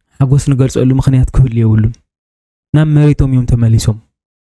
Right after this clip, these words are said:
ናብ መሬቶም። ብጣዕሚ ደስ እዩ ዝብል። ጽቡቕ። ግን ሕዚ ሞር ክስራሕ ዝግብኦ ነገር ከ ኣሎ። ከመይ ጌርካ? ሕጂ እኮ ኣብ ጥራሕ ገዛ እዮም ኣትዮም ዘለዉ። ስቑኢሉ ገዛ ስጥርሑ ማለት እዩ። ተዘሪፉ እኽሊ የብሉ፣ ምንም የብሉ ማለት እዩ ጋይስ።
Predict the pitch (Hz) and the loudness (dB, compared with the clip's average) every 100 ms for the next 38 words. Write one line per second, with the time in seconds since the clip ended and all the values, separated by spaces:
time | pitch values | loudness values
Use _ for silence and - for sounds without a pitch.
0 | _ - 123 120 120 120 110 110 - 160 | _ -2 0 2 0 0 -2 -2 -2 -2
1 | 170 180 - 135 110 98 - 160 135 - | 0 0 0 0 0 -2 -2 0 -2 -4
2 | - 156 202 - _ _ _ - 139 165 | -2 -2 -2 -8 _ _ _ -4 -2 0
3 | 160 165 - - 151 131 131 123 147 147 | 0 -2 -2 -2 0 0 0 0 0 0
4 | 139 - 117 117 - - _ 156 156 147 | 0 -2 -2 -2 -4 -8 _ -2 -2 0
5 | 147 - 180 208 _ _ 160 165 196 151 | 0 0 -4 -4 _ _ -4 -2 -2 -2
6 | 139 185 - 170 165 143 120 117 123 110 | -2 -2 0 0 0 -2 -2 0 0 0
7 | 104 101 - _ _ - 147 - 180 151 | 0 -2 -4 _ _ -14 -6 -2 0 0
8 | 165 165 - - - 160 120 107 - 117 | 0 0 0 0 0 0 0 0 -2 0
9 | 147 139 143 156 175 208 - - - 143 | 2 2 2 0 0 -2 -8 -10 -4 0
10 | 147 151 170 190 147 147 131 113 107 135 | 2 2 0 0 0 0 0 0 0 0
11 | 113 110 - 110 107 123 | 0 -2 -2 -2 -2 -4